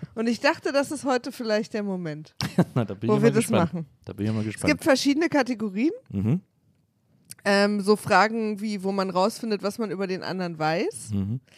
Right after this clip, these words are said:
Speaker 1: Äh, dann so quasi auch so ein bisschen ernste und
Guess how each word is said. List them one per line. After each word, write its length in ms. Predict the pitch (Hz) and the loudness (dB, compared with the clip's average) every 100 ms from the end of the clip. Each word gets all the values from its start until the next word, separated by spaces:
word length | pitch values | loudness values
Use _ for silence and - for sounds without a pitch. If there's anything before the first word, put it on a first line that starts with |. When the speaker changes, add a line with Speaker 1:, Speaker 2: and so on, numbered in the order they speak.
| - - _ - | -20 -20 _ -4
Speaker 1:
Äh, 300 | 196 196 196 | 2 4 2
dann 280 | 196 190 | 2 -2
so 160 | 226 196 185 _ - | 0 -2 -4 _ -18
quasi 640 | - 202 180 180 180 175 - _ _ _ _ _ _ _ _ _ _ _ | -4 0 0 0 -4 -6 -10 _ _ _ _ _ _ _ _ _ _ _
auch 220 | 196 - | -4 -4
so 100 | - | -2
ein 80 | 190 | 0
bisschen 320 | 185 180 190 | 0 0 -4
ernste 580 | - 170 180 226 - 220 | 0 2 2 0 -2 -2
und 220 | 180 175 | -2 -2